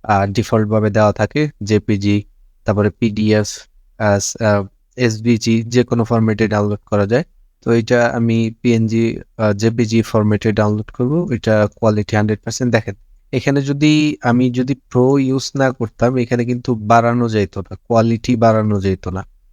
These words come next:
তো এটা আমি হান্ড্রেড পার্সেন্ট করে দিলাম। সাইজও আমি কমাইতে বাড়াইতে পারবো। যখন আমি এটা স্ক্রলিং করব, দেখেন এই যে সাইটে,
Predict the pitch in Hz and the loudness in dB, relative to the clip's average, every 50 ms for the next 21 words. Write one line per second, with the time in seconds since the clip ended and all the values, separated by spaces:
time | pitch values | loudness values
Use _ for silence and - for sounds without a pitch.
0 | - - - 120 110 - 113 113 107 107 110 113 117 110 - - 117 - - 120 | -20 -10 -8 -4 0 0 2 2 2 2 0 0 0 -2 -4 -6 -6 -6 -6 -6
1 | 120 117 - 123 120 117 113 120 120 127 139 156 175 - _ _ _ _ _ _ | -6 -4 -2 0 0 0 0 0 0 0 0 -2 -4 -8 _ _ _ _ _ _
2 | _ - - - - 123 120 120 123 117 127 135 135 131 131 120 - 131 127 123 | _ -20 -8 -2 2 2 4 4 2 2 2 2 2 0 -2 -2 -2 0 2 2
3 | 120 120 - 117 113 107 104 101 - - 95 98 95 92 92 95 98 110 107 - | 2 2 2 2 2 2 0 0 -2 -4 -4 -2 -2 -2 -2 -2 -2 -2 0 0
4 | 117 120 120 120 120 123 117 127 131 127 127 127 _ _ _ _ _ _ - - | 0 0 2 2 0 0 2 2 4 4 2 0 _ _ _ _ _ _ -14 -14
5 | - - _ - 131 123 123 127 131 123 120 117 120 120 113 120 110 120 120 120 | -14 -12 _ 0 2 4 4 4 2 0 0 0 0 0 0 0 0 0 0 0
6 | 113 107 104 107 104 - - 117 110 113 - 147 156 | 0 0 0 -2 -4 -2 -2 0 0 0 0 -2 -4